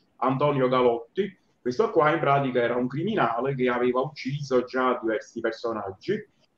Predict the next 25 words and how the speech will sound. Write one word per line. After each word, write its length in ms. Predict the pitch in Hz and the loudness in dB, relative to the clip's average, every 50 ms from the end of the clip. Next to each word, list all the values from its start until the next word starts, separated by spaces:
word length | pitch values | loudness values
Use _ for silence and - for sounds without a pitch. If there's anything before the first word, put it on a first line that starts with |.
| _ _ _ _ _ _ _ | _ _ _ _ _ _ _
ma 240 | - 196 214 208 - | 4 4 6 6 4
poi 200 | - 247 247 220 | 6 6 6 8
soprattutto 600 | 226 254 254 247 208 147 - 151 135 - - 151 143 | 6 6 6 6 2 2 -2 -6 -6 -2 -2 0 2
questa 280 | 226 240 - - 180 | 2 0 2 0 0
rivoluzione 960 | 165 170 180 214 247 294 - - - 135 127 120 117 120 139 156 165 - - _ _ | 2 2 2 0 0 -2 -4 -6 2 4 4 4 4 2 0 -2 -2 -4 -8 _ _
nasce 580 | _ 175 196 196 151 127 - - - - - 240 | _ 2 4 4 4 4 0 -4 0 2 2 4
con 200 | - 233 247 226 | 6 4 4 4
la 120 | 208 180 | 4 0
scusa, 840 | 151 - - - - 131 110 - 92 - - 147 160 - - - - _ _ _ | 0 -2 -10 -8 -8 -8 -8 -8 -12 -2 4 4 4 4 4 -2 -10 _ _ _
cosa 360 | _ - 135 156 151 135 127 117 | _ 0 2 2 2 2 0 0
che 320 | 120 123 120 - - _ _ - - _ _ | 0 0 0 0 -8 _ _ -20 -20 _ _
secondo 280 | - 107 110 135 143 143 | -8 -2 0 0 4 4
me 340 | 139 139 127 113 110 113 110 - | 2 2 2 -2 -4 -8 -4 -4
interessava 640 | 123 123 123 135 131 127 120 - - 135 131 127 127 | -4 0 2 2 2 2 2 0 0 2 4 4 2
a 100 | 127 - | 2 2
pochi 440 | - 156 151 135 117 107 110 120 | 2 4 6 6 4 4 0 -2
nei, 200 | 120 120 120 120 | -2 -2 -2 -2
in 80 | 117 113 | -4 -2
questi 320 | 113 120 117 - - 160 | -2 -2 -2 -2 -6 0
paesi, 440 | 185 233 233 180 143 131 127 151 - _ _ _ _ _ _ | 0 4 4 4 2 2 -2 -6 -10 _ _ _ _ _ _
dell'aumento 720 | _ 135 170 208 226 233 208 170 156 147 156 151 127 135 | _ 4 6 8 8 8 6 4 2 0 -2 -2 -2 -2
del 220 | 120 123 127 123 - | 0 0 -2 -2 -2
prezzo 360 | - 143 143 139 139 123 113 | -2 -2 0 -2 -2 -6 -6
del 160 | 101 107 - | -8 -8 -16
sale. 560 | - - - - - - - 53 55 - - | -16 -16 -14 -12 -12 -12 -8 -8 -10 -10 -12